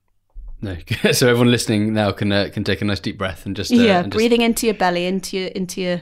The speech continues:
Speaker 2: into your rib cage.
Speaker 1: Good. And I guess then, you know, so that approach should be the same,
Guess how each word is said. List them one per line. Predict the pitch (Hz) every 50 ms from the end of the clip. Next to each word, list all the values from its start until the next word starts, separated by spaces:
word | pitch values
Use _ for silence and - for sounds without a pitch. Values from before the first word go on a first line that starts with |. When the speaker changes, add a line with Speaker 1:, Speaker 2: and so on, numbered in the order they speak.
| - - -
Speaker 2:
into | 196 185 175 - 196
your | 180 175
rib | 180 175 175
cage. | - - 190 175 175 175 175 - - - _ _ - - -
Speaker 1:
Good. | - 95 90 - - - - - - - -
And | 127 127
I | 131
guess | 131 165 151 - -
then, | 143 131 127 127 123 120 - - -
you | 117
know, | 113 113 110 98
so | - -
that | 120 131 143 131 113
approach | - - 127 120 104 98 - -
should | - - 123 101 -
be | 110 101 101
the | 98 101
same, | - - 113 104 101 101 98 101 101 90 -